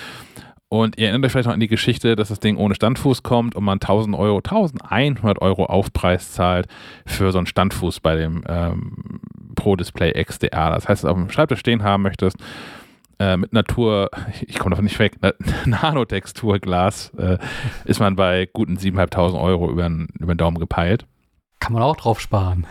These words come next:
Speaker 2: <laughs>
Speaker 1: Kann man auch drauf sparen, kann man Autos verkaufen, aber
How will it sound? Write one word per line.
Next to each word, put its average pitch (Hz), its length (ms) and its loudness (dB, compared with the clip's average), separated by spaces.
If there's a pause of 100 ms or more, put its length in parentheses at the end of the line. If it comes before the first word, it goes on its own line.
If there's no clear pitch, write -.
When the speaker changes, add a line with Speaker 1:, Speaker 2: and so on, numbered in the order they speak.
(200)
Speaker 2:
<laughs> - 180 2
Speaker 1:
Kann 131 160 0
man 151 80 2
auch 160 60 2
drauf 143 160 -2
sparen, 127 340 0
kann 120 140 0
man 107 120 2
Autos 123 240 2
verkaufen, 101 600 0
aber 98 240 2